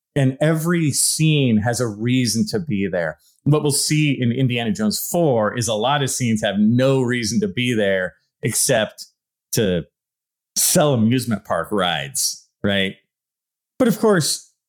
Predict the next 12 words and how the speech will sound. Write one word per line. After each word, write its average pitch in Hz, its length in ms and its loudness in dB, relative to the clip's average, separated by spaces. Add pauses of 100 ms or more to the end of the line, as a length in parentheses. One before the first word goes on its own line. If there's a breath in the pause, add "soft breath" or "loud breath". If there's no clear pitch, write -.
(120)
Indiana 170 360 4
Jones 131 640 0
and 117 400 2
the 104 60 2
Kingdom 117 360 -2
of 98 140 -2
the - 60 -18
Crystal - 340 -6
Skull 104 340 0
is 104 160 -4
not 98 320 -2
terrible. 104 640 -2